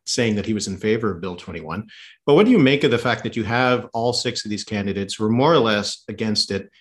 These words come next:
It seems like a big move since just a couple of years ago when, you know, the party just wanted to leave it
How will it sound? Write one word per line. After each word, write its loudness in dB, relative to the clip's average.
It -4
seems 4
like 4
a 4
big 2
move -2
since -4
just -6
a -10
couple -8
of -2
years 4
ago 2
when, -2
you -6
know, -2
the -10
party 0
just -4
wanted -4
to -8
leave 0
it -4